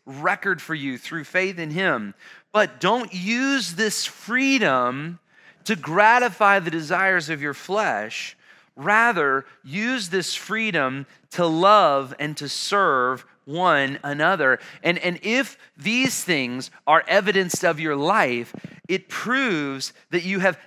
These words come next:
not trusted Christ in faith, and that you will not inherit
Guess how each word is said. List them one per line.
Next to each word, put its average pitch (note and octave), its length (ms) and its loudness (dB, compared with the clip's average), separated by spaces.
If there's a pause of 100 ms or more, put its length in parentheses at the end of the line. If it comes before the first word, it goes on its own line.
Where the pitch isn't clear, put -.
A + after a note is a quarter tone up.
not F#3 540 0 (720)
trusted D3+ 440 -2
Christ A2+ 380 -4
in A2 80 -14
faith, A2 400 -6
and D3+ 120 -6
that F#3+ 100 -2
you F#3+ 140 -8
will G3 100 -2
not F3+ 420 -2
inherit E3 640 -2